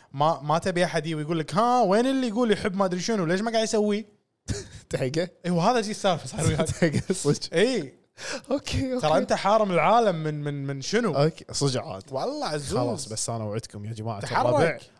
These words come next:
Speaker 2: راح، آه، شو اسمه، نسوي، نسوي لكم شيء جديد وحلو، بس، آه، وعدناكم
Speaker 1: إي.
Speaker 2: بشنو؟
Speaker 1: شنو؟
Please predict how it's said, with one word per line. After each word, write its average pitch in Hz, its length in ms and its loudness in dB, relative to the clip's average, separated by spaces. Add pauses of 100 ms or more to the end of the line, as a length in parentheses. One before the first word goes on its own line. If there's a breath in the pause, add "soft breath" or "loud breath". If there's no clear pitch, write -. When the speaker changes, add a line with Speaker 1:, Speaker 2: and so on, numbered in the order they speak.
(160)
Speaker 2:
راح، 113 320 -8
آه، 101 340 -10
شو - 140 -6
اسمه، 101 260 -6
نسوي، 117 460 0
نسوي 131 280 2
لكم 123 200 -4
شيء 135 180 0
جديد 156 280 2
وحلو، 117 720 2 (340 loud breath)
بس، 139 400 0
آه، 131 560 4 (540)
وعدناكم 131 840 2 (480)
Speaker 1:
إي. 127 40 -14
Speaker 2:
بشنو؟ 180 400 2 (100)
Speaker 1:
شنو؟ 147 360 -10